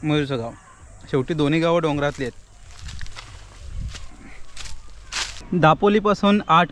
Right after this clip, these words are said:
किलोमीटर अंतरावरती हे जे तिवरे गाव आहे ते आहे आणि आपण आता आलो आहे या ब्रिजवर, ब्रिजच्या खालचा ढो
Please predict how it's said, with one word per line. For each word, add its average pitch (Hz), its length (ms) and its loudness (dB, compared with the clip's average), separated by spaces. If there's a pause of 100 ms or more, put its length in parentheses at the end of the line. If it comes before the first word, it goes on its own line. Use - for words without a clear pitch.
किलोमीटर 175 420 4
अंतरावरती 165 760 4 (1500)
हे 151 140 10
जे 160 220 4
तिवरे 165 320 8
गाव 156 180 8
आहे 127 200 6 (320)
ते 143 120 10
आहे 131 220 4 (580)
आणि 135 500 6 (380)
आपण 123 240 6
आता 156 240 6
आलो 147 160 6
आहे 196 500 0
या 135 100 6
ब्रिजवर, 127 440 4 (680)
ब्रिजच्या 139 380 8
खालचा 143 300 4
ढो 143 240 6